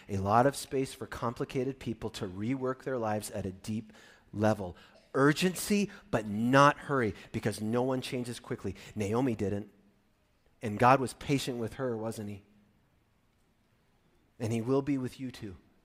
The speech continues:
Grace,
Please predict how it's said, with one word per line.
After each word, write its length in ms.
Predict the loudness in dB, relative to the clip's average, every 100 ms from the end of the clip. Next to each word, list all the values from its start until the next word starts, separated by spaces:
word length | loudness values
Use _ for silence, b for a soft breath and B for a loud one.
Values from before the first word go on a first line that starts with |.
| _ _ _ _ _ _ _ _ _ _ _ _ _ _ _ _ _ _ _ _ _ _ _ _
Grace, 480 | -2 0 0 -2 -8